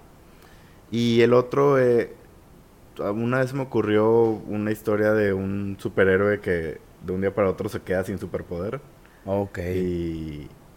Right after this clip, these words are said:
Speaker 1: y es él aprendiendo a vivir sin lo que él
Speaker 2: Le-,
Speaker 1: cre-,
Speaker 2: lo que era.
Speaker 1: Sí, lo que él creía que era lo que de-, lo definía, que era como que su superpoder, ¿verdad? Y es
Speaker 2: Ujú.
Speaker 1: descubriendo que, pues,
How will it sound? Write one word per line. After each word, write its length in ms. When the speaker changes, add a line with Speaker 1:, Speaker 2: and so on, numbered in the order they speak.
Speaker 1:
y 200
es 260
él 400
aprendiendo 580
a 60
vivir 320
sin 200
lo 140
que 340
él 180
Speaker 2:
Le-, 140
Speaker 1:
cre-, 60
Speaker 2:
lo 140
que 260
era. 240
Speaker 1:
Sí, 260
lo 160
que 100
él 100
creía 400
que 100
era 180
lo 160
que 240
de-, 140
lo 200
definía, 520
que 80
era 120
como 220
que 100
su 140
superpoder, 680
¿verdad? 280
Y 80
es 60
Speaker 2:
Ujú. 80
Speaker 1:
descubriendo 600
que, 120
pues, 140